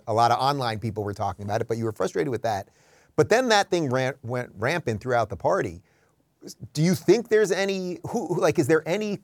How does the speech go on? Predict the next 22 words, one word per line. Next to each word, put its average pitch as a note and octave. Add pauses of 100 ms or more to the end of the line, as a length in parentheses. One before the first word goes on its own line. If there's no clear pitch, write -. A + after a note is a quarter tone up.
calm E3+
voice D#3
there D#3+
that's C#3+
saying D3
anything D3
that C#3
makes C#3
sense C3+
to, C3+
to C#3
Biden C3
or B2+
Kamala, C3+
or A#2+
it's A#2+
just, -
it C3
just -
is G#2
gone G#2+
now? E2